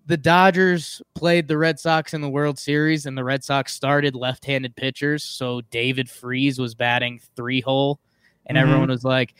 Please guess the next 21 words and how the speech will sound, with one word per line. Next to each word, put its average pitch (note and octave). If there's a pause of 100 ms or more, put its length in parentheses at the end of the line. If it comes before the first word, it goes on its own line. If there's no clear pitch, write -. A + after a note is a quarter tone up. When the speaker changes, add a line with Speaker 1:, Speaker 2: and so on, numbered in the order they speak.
(220)
Speaker 1:
"Hey, G3+ (300)
maybe C4+
still G#3
use A3+
the G3+
good F3
lefties D#3
in G#3
there G3+
somewhere B3+
'cause D#3+
it's D#3
still D3+
baseball D#3
a C#3
little D3
bit." A#3 (800)
Mookie B3+
Betts, F#3 (160)
Cody A#3+
Bellinger, E3